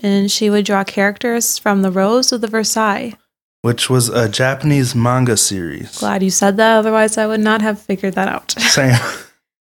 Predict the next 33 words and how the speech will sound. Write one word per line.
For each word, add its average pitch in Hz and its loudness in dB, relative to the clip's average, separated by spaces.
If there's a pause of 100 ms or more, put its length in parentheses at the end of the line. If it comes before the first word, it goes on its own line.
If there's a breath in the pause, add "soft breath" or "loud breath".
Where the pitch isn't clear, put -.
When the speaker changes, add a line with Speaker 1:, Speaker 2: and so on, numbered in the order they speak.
(180)
Speaker 1:
As 226 2
she 277 0
was 269 2
growing 247 2
up, 240 0
the 240 0
family 214 0
lived 208 0
in 202 -2
Hiroshima 208 0 (440)
and 208 2
then 208 2
to 208 -2
Niigata 208 -2 (200)
as 202 0
Shir-, 208 -2 (340)
Shir-, 214 -8 (340)
Speaker 2:
Shigeru. 214 0
Speaker 1:
Shigeru 220 2 (300)
needed 208 0
to 208 -2
transfer 196 -4
for 190 -4
work. - -4 (920 loud breath)
The 196 -4
day 226 4
Megumi 226 4
started 202 2
junior 190 2
high, 202 0
she 247 -4
got 233 0
measles 220 0